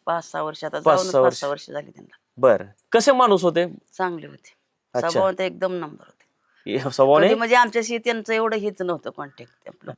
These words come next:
Speaker 2: हा.
Speaker 1: त्यांचा पत्रकार, ते त्यांचं लिहिणं, ते, तीच चालाय त्यांच्यासारखं. कधीतरी आपलं बोलायचं.
Speaker 2: पण तुम्हाला
Speaker 1: कारणाशी.
Speaker 2: माहित होतं का, इतका मोठा माणूस तुमच्या घरात आहे, हे तुम्हाला माहित होतं का हो?
Speaker 1: नाही हो.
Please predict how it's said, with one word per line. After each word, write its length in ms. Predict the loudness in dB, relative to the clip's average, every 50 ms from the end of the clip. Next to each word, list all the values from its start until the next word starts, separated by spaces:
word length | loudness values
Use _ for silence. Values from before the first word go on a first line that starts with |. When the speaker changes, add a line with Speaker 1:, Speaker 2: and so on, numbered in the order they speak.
| _ _ _ _ _ _ _ _ _ -6
Speaker 2:
हा. 60 | -6 -6 -6 _ _ _ -10
Speaker 1:
त्यांचा 280 | -10 -8 -4 -2 -4
पत्रकार, 600 | -2 -2 -4 -8 -4 -2 -2 0 0 2 0 0
ते 140 | -2 -4 -10 -10 _ -12
त्यांचं 580 | -14 -14 _ -12 -12 -10 -6 -2 -2 -2 -2 -2
लिहिणं, 380 | -2 -2 -4 -2 -2 -2 -2 -2
ते, 200 | -2 -6 -8 -8
तीच 280 | -8 -10 -12 -4 -2
चालाय 260 | 0 0 0 0 -2
त्यांच्यासारखं. 560 | -4 -6 -12 -14 -14 -16 -16 -16 -12 -12 -12 -10 -8
कधीतरी 420 | -8 -6 -6 -6 -6 -4 -2 -2 -2
आपलं 280 | -2 -2 -6 -8 -4
बोलायचं. 440 | -4 -2 -2 -2 -4 -6 -8 -12 -20 -20 _ _ _ _ -20 -20 -20 -4 -2
Speaker 2:
पण 100 | -2 0 2 2
तुम्हाला 240 | 4 4 4 4
Speaker 1:
कारणाशी. 140 | 4 4 4
Speaker 2:
माहित 200 | 4 2 4 4
होतं 140 | 4 4 4
का, 280 | 4 4 4 2 2 -2
इतका 260 | -2 0 2 2 2
मोठा 320 | 4 2 2 4 2 2
माणूस 540 | 4 4 4 6 4 4 2 0 -4 -10 -14 _ _ _ _ _ 2
तुमच्या 260 | 4 4 6 4 4
घरात 380 | 4 4 4 4 4 4 4 4
आहे, 120 | 4 4
हे 120 | 4 4 2
तुम्हाला 260 | 2 4 4 4 4
माहित 240 | 4 2 4 4 4
होतं 160 | 4 4 4
का 80 | 6
हो? 120 | 4 4 2
Speaker 1:
नाही 280 | 0 -4 -4 -6 -8
हो. 60 | -12